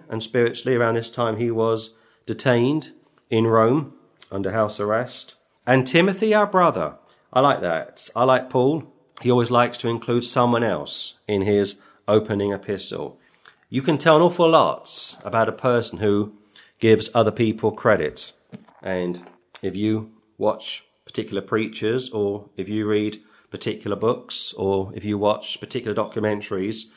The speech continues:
if such people don't credit others that have worked alongside them, then they are pretty much selfish people.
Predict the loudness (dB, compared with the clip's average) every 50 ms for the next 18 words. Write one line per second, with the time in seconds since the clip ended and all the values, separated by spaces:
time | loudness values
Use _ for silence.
0 | _ _ -20 _ _ _ _ _ _ 0 4 6 6 6 6 4 2 -6 -14 _
1 | _ -6 0 4 4 4 4 2 -2 -2 -2 0 0 0 0 0 2 2 2 0
2 | -2 -6 -8 -2 2 4 4 4 4 0 -2 -4 -8 -10 -10 _ _ _ _ _
3 | _ _ 0 0 2 2 2 0 -2 -8 -10 _ _ _ _ _ _ _ -4 -2
4 | -2 -4 -4 -8 -6 -2 0 0 0 0 0 0 0 0 -2 -4 0 2 2 2
5 | 2 0 -2 -6 -8 -8 -8 -10 -14 _ _ _ _ -8 -4 -4 -2 -2 -4 -4
6 | -6 -6 -6 -4 -4 -4 -4 -6 -8 -12 -14 -16 _ _ _ _ _ _ _ _
7 | _ _ _ _ _ -8 -4 0 2 2 2 2 -2 -6 -6 -4 -4 -4 -4 -6
8 | -8 -10 -10 -10 -14